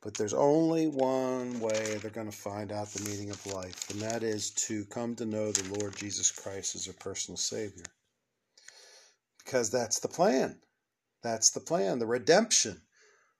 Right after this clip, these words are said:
of mankind. That's what happened. Well, of course, man, so Adam and Eve sinned. And we look in Genesis chapter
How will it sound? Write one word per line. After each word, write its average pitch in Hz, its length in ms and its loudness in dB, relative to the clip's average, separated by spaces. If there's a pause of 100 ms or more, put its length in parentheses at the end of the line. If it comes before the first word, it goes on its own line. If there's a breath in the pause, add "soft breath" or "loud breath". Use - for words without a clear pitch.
(400 soft breath)
of 120 160 -2
mankind. 135 920 0 (520)
That's - 160 -6
what 196 180 2
happened. 220 480 -2 (720)
Well, 151 200 10
of 170 60 0
course, 143 420 8
man, 135 420 4 (180)
so - 200 2
Adam 120 260 4
and 113 100 0
Eve 135 200 2
sinned. 139 520 6 (720 soft breath)
And 110 100 -4
we 131 80 6
look 160 240 6
in 117 140 2
Genesis 131 580 4
chapter 117 800 4